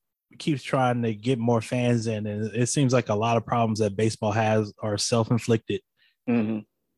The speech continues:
Speaker 1: Like, why aren't your t-, why aren't your, um, your games on national T V? Why are you putting so many games on, like, Apple T V,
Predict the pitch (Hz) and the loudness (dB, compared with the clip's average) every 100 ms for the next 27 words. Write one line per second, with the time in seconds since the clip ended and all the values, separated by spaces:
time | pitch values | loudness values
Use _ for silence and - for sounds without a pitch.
0 | _ _ _ _ _ 101 98 98 95 92 | _ _ _ _ _ -8 -4 -4 -4 -2
1 | 104 120 127 120 127 120 123 117 - - | 2 4 4 2 2 2 0 -2 -6 -6
2 | 113 143 143 139 143 - 139 131 123 123 | 2 4 4 4 2 2 4 4 4 4
3 | 117 113 107 104 _ _ _ _ _ _ | 2 0 -4 -8 _ _ _ _ _ _
4 | - 131 117 127 123 113 117 113 113 117 | 0 0 0 0 -2 -2 -4 -2 0 -2
5 | 110 120 110 - 123 117 123 107 98 _ | -2 -4 -4 -4 -4 -2 0 -2 -4 _
6 | _ _ _ _ _ _ 107 123 131 131 | _ _ _ _ _ _ 2 4 4 2
7 | 123 147 127 120 113 123 123 120 117 117 | 2 0 2 0 0 0 2 2 0 0
8 | 120 113 113 110 110 107 104 101 - - | 0 0 -2 -4 -2 -2 -2 -4 -8 -20
9 | - - 135 127 127 110 131 120 131 113 | -18 -2 -2 2 0 0 -2 2 2 0
10 | 98 | -4